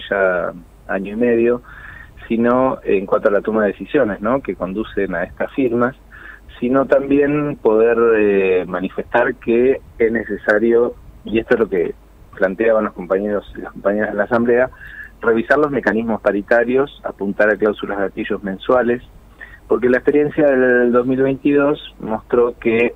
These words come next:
hay un desfasaje de por lo menos tres, cuatro meses, puntualmente en el sector docente universitario. Entonces las firmas,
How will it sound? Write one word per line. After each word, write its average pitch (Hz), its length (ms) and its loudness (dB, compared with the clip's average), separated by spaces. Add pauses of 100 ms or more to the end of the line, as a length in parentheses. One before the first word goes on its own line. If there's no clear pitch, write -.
hay 107 220 2
un 120 80 0
desfasaje 107 540 0
de 107 100 2
por 98 140 0
lo 101 60 0
menos 110 220 -2
tres, 117 220 -2
cuatro 113 300 0
meses, 120 400 -2 (600)
puntualmente 131 540 0
en 117 60 2
el 107 160 0
sector 113 240 -2
docente 113 360 -2
universitario. 110 800 0
Entonces 110 380 -6
las - 200 -2
firmas, 127 440 0